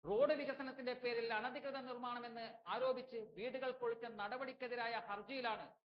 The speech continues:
സുപ്രീം കോടതിയുടെ വിമർശനം മുമ്പുണ്ടായത്. നിയമ നടപടികൾ പാലിക്കാതെ എങ്ങനെയാണ് ഒരാളുടെ വീട് തകർക്കാൻ കഴിയുക എന്നുള്ള കോടതിയുടെ ചോദ്യങ്ങൾക്ക് പക്ഷേ കൃത്യമായ മറുപടി നൽകാൻ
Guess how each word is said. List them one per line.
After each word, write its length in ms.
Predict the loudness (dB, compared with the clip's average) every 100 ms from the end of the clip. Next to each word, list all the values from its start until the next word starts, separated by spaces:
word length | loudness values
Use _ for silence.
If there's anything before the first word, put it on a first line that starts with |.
| _ _ _
സുപ്രീം 340 | -2 0 -2 -2
കോടതിയുടെ 420 | -2 0 0 0
വിമർശനം 600 | -2 -2 -4 -4 -6 -4
മുമ്പുണ്ടായത്. 600 | -4 -2 -2 -2 -2 -8 _ _ _ _ _ _ _ _ _ -8
നിയമ 280 | -4 -2 0
നടപടികൾ 480 | 0 0 0 0 0
പാലിക്കാതെ 680 | -2 -2 -2 0 0 0
എങ്ങനെയാണ് 760 | -2 -2 -2 0 0 0 -2 -10 -18 _ _ _ -4
ഒരാളുടെ 560 | 0 0 0 -2 -4
വീട് 220 | -6 -4 -4
തകർക്കാൻ 580 | -2 -2 -2 -4 -4 -2
കഴിയുക 360 | 0 0 0
എന്നുള്ള 400 | 0 0 -2 -4
കോടതിയുടെ 680 | -4 -4 -4 -2 -4 -4 -4
ചോദ്യങ്ങൾക്ക് 540 | 0 0 0 -4 -4 -4
പക്ഷേ 500 | -4 -4 -4 -6 -12 _ _ -4
കൃത്യമായ 760 | -4 -2 0 0 0 0 -2
മറുപടി 320 | -2 0 0 0
നൽകാൻ 440 | 0 0 -2